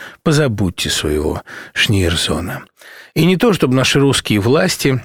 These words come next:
защищали его фонд до упору, по его библиотеке отчасти, изучая Кабалу или Тору.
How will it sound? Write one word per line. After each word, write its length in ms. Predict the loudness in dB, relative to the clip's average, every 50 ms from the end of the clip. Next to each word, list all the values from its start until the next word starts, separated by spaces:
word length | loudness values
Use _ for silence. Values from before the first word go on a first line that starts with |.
| -8 -6
защищали 600 | -2 0 2 2 2 2 0 2 2 2 2 4
его 200 | 4 4 4 2
фонд 420 | 0 0 2 2 2 2 0 0 0
до 100 | 2 2
упору, 600 | 2 2 0 0 0 2 2 4 2 2 0 -2 -4 -10 -10 -10 -12 -12 -12 -4
по 80 | 0 2
его 240 | 2 4 4 4 4
библиотеке 840 | 4 2 2 2 2 2 2 0 0 0 0 0 0 0 0 0
отчасти, 680 | 0 0 0 0 2 2 0 0 -2 -2 0 0 -2 -2 -6 -16 -8 -2
изучая 520 | 0 2 2 2 2 2 2 2 0 0
Кабалу 680 | 0 -2 -2 0 2 2 2 2 2 2 2 2 0 -2 -4 -12 -12 -4
или 220 | -2 0 2 2 0
Тору. 520 | 0 0 0 0 2 2 0 -2 -6 -8